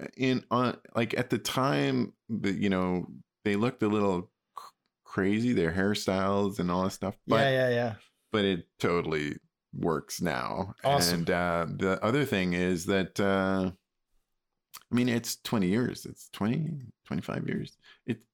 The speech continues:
Speaker 1: it's a long time ago that movie came out.
Speaker 2: Right.
Speaker 1: You get it through, uh, I got it through Apple Plus, and, um, you can, you have to rent it or buy it. Um, but, um, s-, for me, I,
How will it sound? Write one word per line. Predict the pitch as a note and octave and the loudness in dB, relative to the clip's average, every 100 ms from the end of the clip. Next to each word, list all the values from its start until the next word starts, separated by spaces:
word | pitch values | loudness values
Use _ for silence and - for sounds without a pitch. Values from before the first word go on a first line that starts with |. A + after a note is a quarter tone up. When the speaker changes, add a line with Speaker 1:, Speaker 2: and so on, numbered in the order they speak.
| - | -12
Speaker 1:
it's | - - | -12 -4
a | B2+ | -2
long | A#2+ B2 A#2 | 0 0 0
time | - G#2 | 0 -2
ago | A#2 F#2 D#2+ | 0 0 0
that | C2 D#2 | 0 0
movie | E2 D#2 | 0 -2
came | - D#2 | -2 -2
out. | B2 | 0
Speaker 2:
Right. | A#2 - - - F#2+ | -4 -8 -18 -10 -2
Speaker 1:
You | |
get | F#2+ G#2 | 0 2
it | G2 | 0
through, | - G2 F2 - | 2 2 0 -4
uh, | D#2+ D#2 | -6 -2
I | G2 | -2
got | A2+ - | -2 -2
it | - | 0
through | G2 E2 | 0 2
Apple | D#2+ D2 D#2+ D#2 | 0 -2 -2 -2
Plus, | D2 - G#2 B2+ - - _ - - - - | -2 0 0 -2 -10 -18 _ -20 -20 -20 -2
and, | F2 F2 E2+ E2 D2+ | 0 2 2 0 0
um, | E2 D#2 D2+ D2+ D2 D2 D2 D2 D#2 - | 0 2 0 0 0 0 -2 -4 -4 -4
you | F2 | -2
can, | F#2 D#2+ - | 0 -2 -4
you | F2 | -2
have | D#2+ - | -2 -2
to | B1 G1+ - - - | -8 -8 -14 -12 -6
rent | C#2 - | -6 -6
it | - - | -12 -8
or | C2 | -8
buy | - A1+ | -6 -6
it. | - - - _ _ _ | -6 -12 -18 _ _ _
Um, | - D#2 C#2 C2+ - | -4 -2 -2 -6 0
but, | G2+ D2+ - - _ _ _ _ _ _ | 2 2 -4 -10 _ _ _ _ _ _
um, | E2+ D#2 D#2 D#2 D2 _ _ _ _ _ _ - | -2 0 -2 -4 -8 _ _ _ _ _ _ -10
s-, | |
for | - G2 | 0 2
me, | F#2 A2 C#3 E3 - _ _ | 4 4 2 0 -6 _ _
I, | F2 | -4